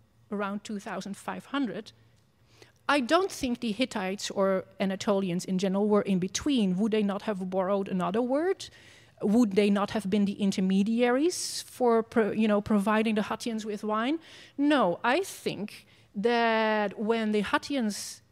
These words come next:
encountered wine for the first time, the Anatolians were not to their south where they later were.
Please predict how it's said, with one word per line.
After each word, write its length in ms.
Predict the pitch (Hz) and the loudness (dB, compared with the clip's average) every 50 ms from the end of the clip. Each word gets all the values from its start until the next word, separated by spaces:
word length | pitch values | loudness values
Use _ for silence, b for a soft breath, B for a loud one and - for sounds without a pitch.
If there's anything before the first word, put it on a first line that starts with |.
| _ _ _ _ _ _ _ _ _ _ _ _ _ - | _ _ _ _ _ _ _ _ _ _ _ _ _ -2
encountered 600 | 214 214 - - - 285 285 277 254 - 202 180 | -2 0 0 -2 0 2 2 2 2 2 0 -2
wine 380 | 190 180 190 202 240 285 381 - | -2 -2 -2 0 2 2 0 0
for 160 | - - 220 | 0 -2 -2
the 100 | 190 190 | -2 -4
first 360 | - - 185 160 - - - | -8 -8 -10 -8 -8 -8 -6
time, 380 | - 190 160 165 160 208 240 262 - b b b b b b b b b b | -4 -6 -4 -4 -4 -4 -4 -6 -8 b b b b b b b b b b
the 320 | - 262 277 269 254 240 - | -2 0 2 2 0 0 2
Anatolians 680 | 262 262 269 262 - 330 349 381 359 320 277 - - | 2 2 2 2 2 2 4 4 4 4 4 2 2
were 160 | 233 254 240 | 2 2 4
not 240 | 226 226 262 294 - | 4 4 2 0 -2
to 140 | - 277 226 | -2 -4 -2
their 160 | 202 202 196 | -2 -4 -4
south 560 | - - - 262 220 190 - - - - - | -4 -4 -4 -2 -2 -2 -4 -6 -8 -8 -4
where 120 | 214 202 190 | -2 -2 -2
they 120 | 190 196 | 0 -2
later 300 | 196 208 220 233 190 165 | 0 0 0 0 -2 -2
were. 260 | 160 151 156 160 185 | -6 -8 -10 -12 -14